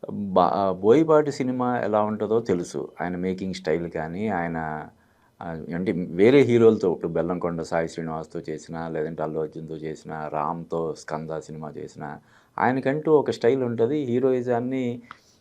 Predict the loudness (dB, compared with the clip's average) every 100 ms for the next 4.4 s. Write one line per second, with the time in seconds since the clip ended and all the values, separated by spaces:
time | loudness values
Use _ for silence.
0 | -8 -6 -2 -2 0 4 6 6 4 4
1 | 4 4 4 4 4 2 2 0 -4 -12
2 | _ -2 -2 0 0 0 0 -2 0 4
3 | 6 6 6 6 6 6 4 2 2 2
4 | 2 2 2 0